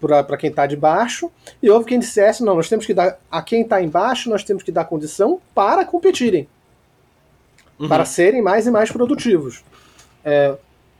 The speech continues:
Speaker 1: e o, o, e mais, a, a realidade do neoliberalismo, quando ele afinal passa ao poder a partir da década de setenta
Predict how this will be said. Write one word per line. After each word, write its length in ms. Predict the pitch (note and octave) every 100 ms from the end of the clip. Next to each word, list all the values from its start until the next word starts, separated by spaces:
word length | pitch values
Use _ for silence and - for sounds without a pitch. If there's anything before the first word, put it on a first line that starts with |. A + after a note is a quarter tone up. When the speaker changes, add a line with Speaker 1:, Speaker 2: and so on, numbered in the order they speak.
| _ -
Speaker 1:
e 140 | F3+
o, 80 | G#3
o, 520 | G3+ F3 E3+ D#3 D3 - _ _ F#3
e 80 |
mais, 520 | G#3 G#3 F3 D3+ - -
a, 100 | D3+ - _ _ _ _ _ _ _ - -
a 80 |
realidade 520 | E3+ A3+ D3 E3 A#3 F#3+
do 100 | F3+
neoliberalismo, 760 | E3 D3+ D3 C#3 G3 G#3+ F3+
quando 260 | E3+ F3+ D#3+
ele 100 | D#3
afinal 360 | D3 D#3+ D#3+
passa 320 | D3+ E3 F3 E3+
ao 80 |
poder 540 | D#3 D3+ C3+ D#3+ G3 - _ _
a 60 | -
partir 240 | D3 -
da 80 | D3+
década 300 | D3 D3+ C#3+
de 60 | C3
setenta 680 | - C3 D#3+ A#3 - C#3+